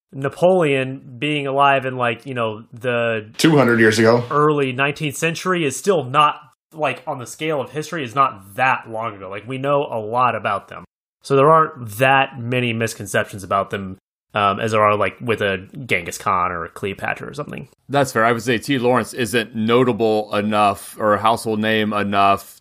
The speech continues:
Speaker 3: to even have misconceptions about. And then, yeah, Napoleon, it's the
Speaker 1: True.
Speaker 3: height, it's the height thing, and it, which is just kinda silly. Yeah, so, uh, let's, uh, I guess it's time to put it to a vote. Um, Joe, why don't you start us off?
Speaker 2: Oh,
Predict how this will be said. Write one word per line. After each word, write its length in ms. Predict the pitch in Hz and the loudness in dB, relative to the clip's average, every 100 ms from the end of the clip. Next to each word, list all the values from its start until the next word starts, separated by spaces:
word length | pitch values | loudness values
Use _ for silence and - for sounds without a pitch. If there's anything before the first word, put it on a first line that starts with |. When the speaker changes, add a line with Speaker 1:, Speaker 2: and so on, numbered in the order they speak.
| _ | _
Speaker 3:
to 320 | 117 113 107 | -4 -2 -2
even 220 | 120 104 | -4 -4
have 320 | 98 107 107 101 | -2 0 0 -2
misconceptions 720 | 101 - 92 107 98 92 82 | -6 -8 -4 -4 -2 -8 -8
about. 680 | 92 - 147 107 104 - - _ _ _ | -10 0 2 4 2 -4 -16 _ _ _
And 180 | - 113 | -4 0
then, 200 | 110 95 | 2 2
yeah, 160 | 98 92 | 0 -2
Napoleon, 460 | 92 107 101 95 95 | -2 -2 -2 -2 -4
it's 100 | - | -4
the 60 | |
Speaker 1:
True. 80 | 90 | -2
Speaker 3:
height, 140 | 92 - | -2 -2
it's 140 | 107 | -6
the 100 | - | -2
height 280 | 95 95 92 | 0 0 -2
thing, 400 | 95 90 87 101 | -2 -2 -4 -8
and 380 | 101 95 90 90 - 98 | -2 -2 -2 -8 -10 -6
it, 140 | 98 | -4
which 180 | 98 90 | -4 -6
is 100 | 90 | -6
just 160 | 90 | -6
kinda 180 | - 87 | -6 -6
silly. 460 | - 90 85 82 - _ _ _ _ _ | -4 -6 -4 -6 -10 _ _ _ _ _
Yeah, 160 | 139 175 | -8 -6
so, 240 | - 151 | -2 2
uh, 260 | 151 147 147 | 4 4 2
let's, 300 | 131 156 - | -2 -4 -4
uh, 300 | 196 185 190 - _ _ _ | -2 -2 -4 -8 _ _ _
I 60 | 120 | -2
guess 160 | 147 156 | -2 -2
it's 100 | 170 | -2
time 140 | 170 | 0
to 60 | 160 | 0
put 180 | 147 180 | -2 -2
it 100 | 190 | -2
to 140 | 185 | -2
a 60 | 147 | 0
vote. 440 | 139 180 107 - | 2 0 -2 -2
Um, 560 | 123 123 120 120 117 110 | 0 2 2 2 0 -4
Joe, 240 | 127 143 | 0 0
why 140 | 170 160 | 2 0
don't 180 | 147 165 | -2 -4
you 100 | 156 | -6
start 280 | 131 139 127 | 0 2 2
us 100 | 127 | 4
off? 380 | 113 90 - - _ _ _ _ | 2 2 -4 -18 _ _ _ _
Speaker 2:
Oh, 760 | 170 180 190 185 156 139 131 | 2 4 6 4 4 2 0